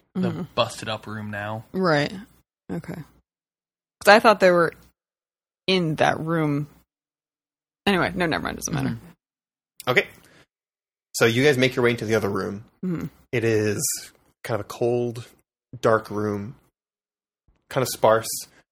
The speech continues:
Speaker 3: There looks like there's, um, <laughs> it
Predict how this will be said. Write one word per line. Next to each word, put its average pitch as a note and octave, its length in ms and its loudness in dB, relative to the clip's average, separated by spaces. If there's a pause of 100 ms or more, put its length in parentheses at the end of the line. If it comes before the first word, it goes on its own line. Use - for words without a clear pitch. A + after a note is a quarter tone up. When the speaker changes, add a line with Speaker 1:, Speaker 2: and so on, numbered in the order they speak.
(240)
Speaker 3:
There A2 440 2
looks A#2 260 0
like B2 160 2
there's, A2+ 240 2
um, A2 380 -2 (340)
<laughs> - 380 -20
it - 80 -12